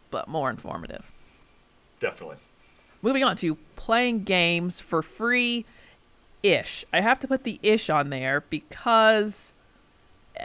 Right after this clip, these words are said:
Speaker 1: everything, uh, you could,
Speaker 2: Has a
Speaker 1: you can
Speaker 2: cost.
Speaker 1: everything
Speaker 2: Yeah.
Speaker 1: has a cost. So
Speaker 2: Right.
Speaker 1: the cost might be that you already need an internet connection and a working device with which to access it. That is a cost. Um,
Speaker 2: Right.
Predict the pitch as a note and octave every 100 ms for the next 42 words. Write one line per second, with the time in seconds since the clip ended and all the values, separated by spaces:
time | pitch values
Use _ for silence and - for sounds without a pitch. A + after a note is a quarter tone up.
0 | - - C4+ B3+ A#3+ G3 F3 D#3 D#3 E3
1 | - - _ - - D#3 A#3 A3 G3 F#3
2 | G3 G3+ G#3+ - - _ - A3+ G#3 G3+
3 | D#3+ D#3+ C3+ A#2 - D3+ B2+ - - -
4 | - - B3 A3+ G#3 G3+ - - - F3
5 | G3 G3 B3 B3 A3 G3 F#3+ G3+ F#3+ -
6 | G3 E3+ E3+ E3 D#3 D#3 D3 C#3+ - -
7 | D#3 D#3 D3+ - - D#3 D#3 - C#3+ C#3+
8 | - - E3 C#3+ D3 D3+ D3 D3 D3 D3
9 | - C3 C#3 C#3 - C3+ - - D#3 C3+
10 | - C3+ C#3+ C3+ D3 D3+ C#3 C3+ - C3
11 | B2 - - - - - - F3 D#3+ D#3
12 | D#3 F2+ E2